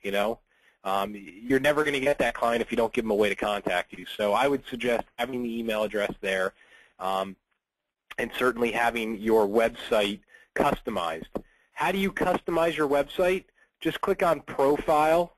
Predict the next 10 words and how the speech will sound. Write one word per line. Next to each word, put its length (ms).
Edit 240
Profile, 680
and 240
scroll 380
down 320
here 260
to 120
the 100
contact 580
info, 500